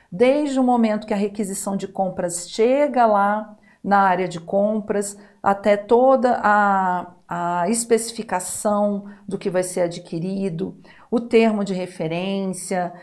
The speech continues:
a, o próprio edital. Então, todo o processo até a compra ou a contra-, de, daquele bem, daquele material, ou a contratação daquele serviço, tudo isso é feito dentro de um processo.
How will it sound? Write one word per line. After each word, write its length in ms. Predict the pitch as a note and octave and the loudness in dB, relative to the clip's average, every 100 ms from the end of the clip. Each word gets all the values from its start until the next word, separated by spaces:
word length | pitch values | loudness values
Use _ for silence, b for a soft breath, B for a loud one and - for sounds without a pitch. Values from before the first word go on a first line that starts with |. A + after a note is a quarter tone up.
| B | B
a, 420 | - F3+ F3+ F3+ F#3 | 2 4 6 6 4
o 100 | G#3+ | 0
próprio 500 | - A3+ B3+ B3+ G3+ | 4 6 6 4 2
edital. 680 | F#3+ F3+ E3 F3 F3 G#3+ | 2 -2 -6 0 2 2
Então, 320 | G#3+ A#3 A#3 A#3 | 0 0 -2 0
todo 480 | D4+ F4+ G4 F4+ | 0 2 0 2
o 60 | D#4+ | -2
processo 840 | D#4+ A#3 A#3 - G#3+ A3+ A#3 - - | 0 -2 -2 -4 2 2 2 -4 -2
até 340 | G3 G3 C4 | -2 0 0
a 80 | A#3 | 0
compra 880 | D4 - A3 A#3 B3+ - F3 D#3 - - b b | -2 -4 -2 0 0 -2 -2 -2 -6 -20 b b
ou 220 | G#3 A#3 | 4 8
a 60 | A3+ | 6
contra-, 420 | G#3+ G3+ G3+ F#3+ | 4 -2 -2 -4
de, 320 | E3 D#3+ G3 | -6 -2 -2
daquele 400 | F3+ E3+ E3+ F#3+ | 0 -2 -2 -4
bem, 380 | D#3+ D#3 F3 G#3 | -2 -2 -2 -4
daquele 500 | E3 D#3+ E3+ E3 D#3 | -4 -4 -4 -2 -2
material, 760 | D3+ D3+ D3+ D#3+ D#3 D#3+ D#3 B B B | -4 -6 -6 -2 2 2 0 B B B
ou 240 | G3+ G#3+ | 8 10
a 560 | G#3 G3 F#3 F3 E3+ E3 | 8 6 4 2 0 -4
contratação 680 | G3 G3+ G3 E3+ E3 - D#3 | -4 -2 -2 -2 -4 -6 -8
daquele 280 | D#3 D3 D#3 | -6 -8 -10
serviço, 800 | - F#3 E3 F3+ G#3+ - A#3 B B B - | -6 -4 -4 -6 -6 -6 -10 B B B -2
tudo 260 | C4 B3 | 0 2
isso 240 | A#3 A#3 A#3+ | -2 -2 -4
é 60 | |
feito 500 | A#3 G#3 G#3 G#3+ G#3 - _ _ _ _ - | -4 -2 -2 -2 -12 -14 _ _ _ _ -10
dentro 420 | E3 A3 A3+ A3+ | -2 0 0 -2
de 160 | G3 | 0
um 220 | A#3+ B3 C4 | 0 0 0
processo. 1040 | B3+ C4+ E4+ - - D3 B2 - - - | 2 2 0 -4 -4 -4 -6 -10 -14 -14